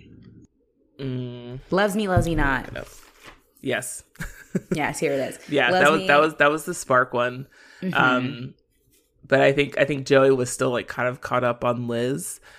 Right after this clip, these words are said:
Speaker 1: Um,
Speaker 2: Yes,
Speaker 1: and
Speaker 2: for
Speaker 1: then I
Speaker 2: sure.
Speaker 1: think with the, when he was, when he had to ask Caitlyn out on the date for twenty bucks, I think that's when he was like, and he, like, had to profess, like, "No, Caitlyn, I don't care about the money or the bet. I care about you."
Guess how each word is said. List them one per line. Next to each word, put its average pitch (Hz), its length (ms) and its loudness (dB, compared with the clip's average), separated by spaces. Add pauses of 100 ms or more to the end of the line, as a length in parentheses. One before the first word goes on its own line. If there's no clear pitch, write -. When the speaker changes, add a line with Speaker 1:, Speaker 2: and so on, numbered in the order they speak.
(180)
Speaker 1:
Um, 139 140 2
Speaker 2:
Yes, 127 580 -2
Speaker 1:
and 135 100 -2
Speaker 2:
for 131 100 2
Speaker 1:
then 127 40 0
I 131 80 2
Speaker 2:
sure. 131 120 0
Speaker 1:
think 131 320 -2
with 127 260 -2
the, 127 380 0 (240)
when 135 160 0
he 139 160 0
was, 131 340 -4
when 131 160 -2
he 135 180 -2
had 131 220 0
to - 140 -2
ask 127 260 -4
Caitlyn 127 260 -4
out 123 280 -2
on 131 100 -4
the 127 60 -2
date 120 260 -4
for - 100 -8
twenty 120 280 -6
bucks, 117 340 -6
I 135 60 -4
think 120 240 -10
that's 117 260 -2
when 139 80 -8
he 127 140 -8
was 113 240 -8
like, 104 320 -8
and 135 80 -2
he, 135 160 4
like, 127 160 -2
had 127 140 -2
to 123 60 -4
profess, 123 460 -6
like, 143 160 -8
"No, 202 240 -2
Caitlyn, 185 460 -4 (260)
I 247 80 -2
don't 240 160 -4
care 226 240 -6
about 220 220 -4
the 196 80 -4
money 180 240 -6
or 170 80 -6
the 175 80 -8
bet. 165 200 -4
I 160 60 -2
care 214 240 -2
about 202 260 -2
you." 175 760 -2